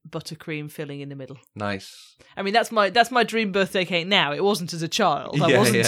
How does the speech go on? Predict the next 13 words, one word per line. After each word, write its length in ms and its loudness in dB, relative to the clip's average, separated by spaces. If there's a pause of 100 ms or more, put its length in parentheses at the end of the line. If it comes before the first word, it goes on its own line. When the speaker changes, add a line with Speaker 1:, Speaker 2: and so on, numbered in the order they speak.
Speaker 2:
yeah. 160 12
Speaker 1:
<laughs> 40 12
I 20 12
wasn't 320 6
a 60 -2
boozy 480 -2
kirsch 500 -2
drinking 540 -4
seven-year-old. 880 -4 (460)
But 160 -2
yes, 420 -4
um, 580 -4
yeah. 200 -6